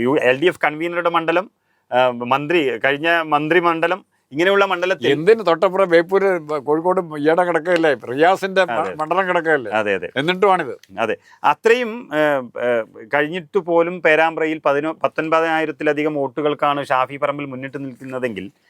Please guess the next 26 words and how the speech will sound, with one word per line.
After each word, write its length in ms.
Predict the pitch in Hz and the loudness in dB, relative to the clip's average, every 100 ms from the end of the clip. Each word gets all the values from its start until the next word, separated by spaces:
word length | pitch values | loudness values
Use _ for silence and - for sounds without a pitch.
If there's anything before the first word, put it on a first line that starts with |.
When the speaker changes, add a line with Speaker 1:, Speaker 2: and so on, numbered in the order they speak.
| _ _ - | _ _ -2
Speaker 1:
അവിടത്തേക്ക് 580 | 160 214 - 208 - | 0 0 0 -2 -2
വരുന്ന 280 | 160 143 143 - | -2 0 -2 -2
പേരുകളിൽ 400 | 123 127 127 123 | 0 0 -2 -4
പ്രധാനപ്പെട്ടത് 760 | 113 107 117 110 104 107 110 104 | -4 -2 -2 -2 -8 -6 -8 -6
കെ 40 | 104 | -2
എസ് 300 | 110 110 127 | -2 -4 -8
യുവിന്റെ 240 | 120 117 | -8 -6
മുൻ, 260 | 107 107 120 _ _ - | -8 -12 -18 _ _ -8
ആ, 80 | 104 | -8
പ്രസിഡന്റ് 460 | 104 98 101 98 | -6 -10 -10 -4
Speaker 2:
അഭി-, 200 | 98 98 | -4 -4
Speaker 1:
അഭിജിത്തിന്റെ 220 | 117 - | -4 -2
Speaker 2:
അഭിജിത്തിന്, 280 | 170 135 127 | 0 0 0
Speaker 1:
പേരാണ്. 220 | 90 80 | 0 -2
Speaker 2:
അഭിജിത്തിന്റെ 500 | 127 123 117 - 92 | -4 -6 -12 -12 -14
പേര്. 180 | 78 73 _ _ _ _ 202 | -14 -16 _ _ _ _ -2
Speaker 1:
അപ്പോൾ 340 | 233 226 226 - - | 4 4 2 -10 -8
ഈ 100 | 214 | -4
മൂന്ന് 540 | 202 220 254 262 240 - - | -2 -2 -2 -4 -6 -8 -2
മണ്ഡലങ്ങളിലും 680 | 254 175 208 208 196 190 | 0 2 0 2 0 2
മത്സരിപ്പിക്കാൻ 840 | 175 156 185 175 190 160 185 180 165 | 0 0 -2 -2 -6 -2 0 0 0
കഴിയുന്നതിൽ 480 | 170 175 175 170 170 | 0 0 -2 -4 -2
വെച്ച് 200 | 170 220 | 0 0
ഏറ്റവും 400 | - - 277 247 | 0 -2 -4 0
നല്ല 140 | 214 | 0
സ്ഥാനാർത്ഥികൾ 640 | - 180 175 156 165 123 | 2 2 2 0 -4 -6